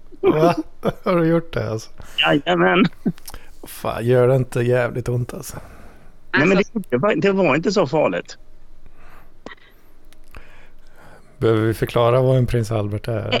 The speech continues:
Speaker 3: först tänkte jag be er, men nu, snälla, jag, <laughs> jag känner mig bara
Speaker 1: Det... Du kör ju liksom in en, eh, en ring i, eh, strax under ollonet genom urinvägen och sen är det en ring där som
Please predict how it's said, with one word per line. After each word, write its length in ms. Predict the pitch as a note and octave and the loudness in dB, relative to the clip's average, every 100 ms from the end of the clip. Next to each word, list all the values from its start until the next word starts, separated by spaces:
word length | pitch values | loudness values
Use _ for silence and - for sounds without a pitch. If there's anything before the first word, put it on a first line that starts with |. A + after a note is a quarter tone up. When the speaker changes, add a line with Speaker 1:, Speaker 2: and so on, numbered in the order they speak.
| C3 | -4
Speaker 3:
först 520 | - - A#4 - - | -8 -2 0 0 0
tänkte 300 | - F4+ F4+ | 4 4 4
jag 160 | C4 A3+ | 0 0
be 60 | |
er, 480 | C4 G3 F3+ G#3 A3+ | -2 0 0 0 -2
men 200 | A#3+ B3+ | -2 0
nu, 280 | C4+ D4+ C#4 | 2 2 2
snälla, 340 | C4+ - B3 A#3 | 0 0 2 4
jag, 120 | G3+ F3+ - - - - | 2 2 -2 -6 -14 0
<laughs> 0 | G#4+ C#4 C#4 - F4 - A4+ - F#4+ G4 | 0 2 0 2 2 4 0 2 0 0
jag 160 | D4 F4+ | -4 -4
känner 200 | D#4+ B3 | -8 -8
mig 100 | A#3+ | -8
bara 260 | A3 G#3+ - | -4 -4 2
Speaker 1:
Det... 240 | D#3+ E3+ - - - - | 2 2 0 -14 -20 -2
Du 200 | E3+ D3+ | 4 4
kör 200 | D3+ F#3+ | 6 4
ju 120 | F3+ | 4
liksom 360 | E3+ D#3 - D#3 | 2 0 -2 0
in 320 | E3 C#3+ B2+ | 4 4 4
en, 500 | B2 B2+ B2+ A#2+ A#2 | 2 0 2 2 4
eh, 320 | A2+ A2+ A2+ C3 | 2 2 2 -2
en 180 | - D3 C3+ | 0 4 4
ring 440 | C3 C#3+ A2 G2 G2+ G2+ G2+ | 4 4 4 4 2 0 -2
i, 580 | C3+ C3 A#2 G#2 G2 F#2 - - | 2 4 6 6 4 0 -2 -4
eh, 120 | - C3+ E3+ | 0 0 0
strax 480 | - F3 C#3+ - | 2 2 0 0
under 420 | - D3+ B2 A2+ A2+ | 2 6 6 6 4
ollonet 600 | C3+ C#3+ B2+ G#2+ F#2 F#2 | 4 6 4 2 0 2
genom 320 | B2+ A2 G2+ | 2 4 2
urinvägen 1400 | G#2 A#2 A2+ A2+ G#2+ A2 G#2+ G#2 A2 G#2+ G2 F#2+ F2+ F#2 | 2 4 4 2 4 4 2 2 2 2 2 2 2 2
och 220 | G#2+ - | 0 0
sen 500 | - G#2 F#2 F#2 F#2 | 2 4 4 0 2
är 140 | D#3 | 2
det 80 | A#3+ | 4
en 120 | D3 | 6
ring 480 | D3+ F#3+ F#3+ C3+ A#2+ | 6 6 4 2 0
där 220 | A#2 A2+ G#2 | 0 0 2
som 360 | A#2+ A2+ G#2+ | 4 4 2